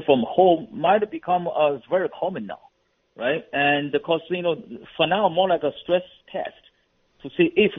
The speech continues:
str-, working from home works or not. I think it does to some extent.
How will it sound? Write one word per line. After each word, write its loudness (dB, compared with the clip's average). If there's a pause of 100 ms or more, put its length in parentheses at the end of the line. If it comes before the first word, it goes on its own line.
str-, -6
working 0
from 0
home -6
works 2
or -2
not. 0
I 0
think -4
it -6
does 2 (180)
to -18
some 0
extent. -12